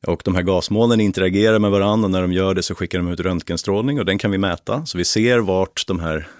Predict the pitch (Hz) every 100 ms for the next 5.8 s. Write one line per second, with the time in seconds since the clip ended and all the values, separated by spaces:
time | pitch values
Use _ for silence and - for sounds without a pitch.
0 | - - 76 73 73 73 73 - 92 82
1 | 92 95 98 90 85 78 - - 98 87
2 | 87 85 85 95 92 87 120 _ - -
3 | - - - 104 110 135 120 151 - -
4 | 107 98 95 92 95 90 90 92 - 95
5 | 85 95 139 151 - 92 78